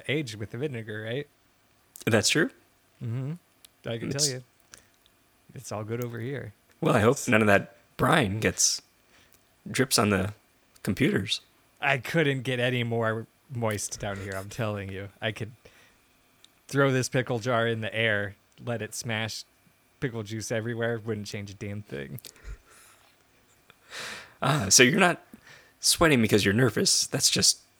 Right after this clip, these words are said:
Speaker 2: the moistness.
Speaker 1: The moistness. And I'm wondering if eating these pickles was a good I, I said they were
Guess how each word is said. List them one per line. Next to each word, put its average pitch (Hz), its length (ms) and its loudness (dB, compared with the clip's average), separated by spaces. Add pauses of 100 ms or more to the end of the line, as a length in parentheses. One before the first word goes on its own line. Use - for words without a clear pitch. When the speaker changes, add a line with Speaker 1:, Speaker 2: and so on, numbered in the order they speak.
(460)
Speaker 2:
the - 80 -4
moistness. - 580 0 (600)
Speaker 1:
The 165 80 0
moistness. 196 1000 2 (1900)
And 165 180 4
I'm 160 140 4
wondering 175 500 6
if 143 280 2
eating 131 280 2
these 113 160 -4
pickles 117 360 -2
was 117 140 -4
a 110 40 -4
good 117 380 0
I, 127 60 0
I 113 60 2
said 190 240 0
they 160 100 4
were 113 300 2